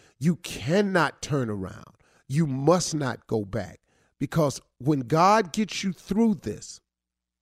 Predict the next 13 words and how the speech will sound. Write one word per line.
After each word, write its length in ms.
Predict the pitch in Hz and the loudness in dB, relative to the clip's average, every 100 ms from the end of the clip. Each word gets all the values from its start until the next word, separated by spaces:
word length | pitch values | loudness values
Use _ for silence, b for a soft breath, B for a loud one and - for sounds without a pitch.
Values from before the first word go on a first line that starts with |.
| _ _ _ _ _ _ _ _ | _ _ _ _ _ _ _ _
and 180 | 127 135 | -2 0
you 120 | 165 | 0
break 420 | 127 135 196 180 | 2 4 4 4
through 280 | - 196 175 | 2 0 0
to 160 | - 160 | 0 -2
the 120 | 135 147 | 0 -2
other 220 | 156 147 | -2 -2
side, 540 | - 180 160 120 95 - _ _ _ | -4 -2 -2 -2 -6 -14 _ _ _
the 140 | 139 | 2
reward 680 | 151 151 143 170 226 214 190 | 4 4 6 8 8 8 6
and 160 | 151 151 | 2 0
the 80 | 127 | -2
benefit 920 | 98 82 185 185 143 - - 113 85 | -2 -2 0 2 0 -4 -6 -6 -8